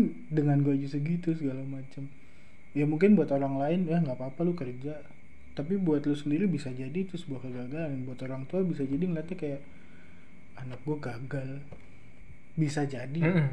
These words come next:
Speaker 2: mm, mm.
Speaker 1: Tapi itu perlu lu lewatin dan perlu lu terima kan?
Speaker 2: Iya.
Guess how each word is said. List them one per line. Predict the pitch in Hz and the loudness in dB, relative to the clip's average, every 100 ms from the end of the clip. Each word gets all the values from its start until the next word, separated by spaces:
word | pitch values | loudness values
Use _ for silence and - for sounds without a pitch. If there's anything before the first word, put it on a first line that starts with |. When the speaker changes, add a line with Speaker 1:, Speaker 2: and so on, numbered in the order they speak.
| - | 0
Speaker 2:
mm, | 156 156 143 - - - | -2 -2 -2 -6 -10 -8
mm. | 147 139 135 - - - - - - | -6 -6 -8 -10 -10 -12 -12 -10 -4
Speaker 1:
Tapi | 160 180 | 0 2
itu | 233 | 4
perlu | 247 175 160 | 6 6 6
lu | 147 | 6
lewatin | 139 131 135 135 139 | 6 4 0 2 2
dan | 135 | 2
perlu | 131 131 | -2 -4
lu | 135 | -4
terima | 131 135 160 208 127 | -4 -2 2 2 2
kan? | 131 139 - - - - - - - - - - | -4 -10 -10 -10 -12 -12 -12 -12 -12 -12 -10 -8
Speaker 2:
Iya. | 120 104 | -6 -6